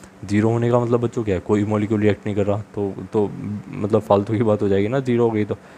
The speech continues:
यानी कि कोई react ही नहीं कर रहा, ठीक है। और हाँ, order का, order of molecularity में फोर्थ difference क्या हो जाएगा? Order is applicable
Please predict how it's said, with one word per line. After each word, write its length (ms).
यानी 160
कि 80
कोई 180
react 280
ही 60
नहीं 100
कर 120
रहा, 120
ठीक 140
है। 100
और 100
हाँ, 180
order 240
का, 160
order 260
of 60
molecularity 460
में 60
फोर्थ 280
difference 340
क्या 120
हो 60
जाएगा? 220
Order 320
is 200
applicable 580